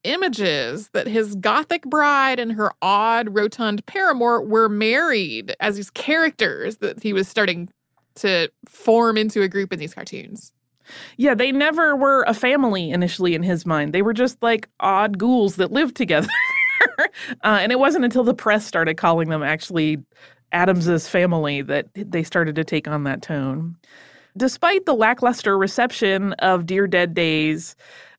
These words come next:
Speaker 2: and the end of this really bad, though brief, marriage,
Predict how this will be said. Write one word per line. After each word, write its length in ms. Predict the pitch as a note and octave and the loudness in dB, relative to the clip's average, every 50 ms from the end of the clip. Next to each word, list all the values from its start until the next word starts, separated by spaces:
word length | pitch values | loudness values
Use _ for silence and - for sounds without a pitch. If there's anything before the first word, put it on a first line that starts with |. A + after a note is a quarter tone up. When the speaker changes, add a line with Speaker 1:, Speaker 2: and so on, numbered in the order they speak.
| _ - | _ -4
Speaker 2:
and 240 | - G3+ G3 G3+ F#3+ - - | -2 0 0 0 -2 -4 -4
the 260 | E3 F#3 A3+ A3 - - | -4 0 0 0 2 2
end 280 | A3+ C4 C4+ C4 B3+ | 2 2 2 4 4
of 140 | C#4 A#3 G#3 | 2 2 2
this 220 | A3+ B3 A#3+ - | 2 0 0 0
really 240 | G#3+ G#3 A3 A#3 A#3+ | 0 0 2 2 2
bad, 420 | F#3 F3 E3 E3+ F3 F#3 F#3+ F#3 F3 | 2 2 2 4 4 2 0 0 2
though 160 | F#3 G3 G3 | 2 2 2
brief, 320 | F#3 F3+ G#3 A3 G#3+ - | 2 2 0 0 0 0
marriage, 640 | F3 D#3+ D#3 D3 C#3+ D3 D#3 E3 F#3+ - - - - | -2 0 0 2 2 2 0 0 -2 -6 -8 -10 -12